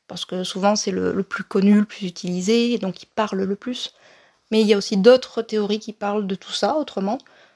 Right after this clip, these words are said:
Euh, et par exemple, on peut citer la théorie de la dissociation structurelle,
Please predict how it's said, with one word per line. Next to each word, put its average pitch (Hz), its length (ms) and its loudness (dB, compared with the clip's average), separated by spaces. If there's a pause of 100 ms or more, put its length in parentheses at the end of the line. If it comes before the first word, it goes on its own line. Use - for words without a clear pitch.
(300)
Euh, 180 400 -2 (240)
et 202 80 -6
par 180 140 -4
exemple, 190 340 -2
on 196 60 2
peut 196 100 -4
citer - 240 -4
la 190 100 -2
théorie 202 320 2
de 190 60 2
la 190 80 4
dissociation 190 580 -2
structurelle, 190 760 -2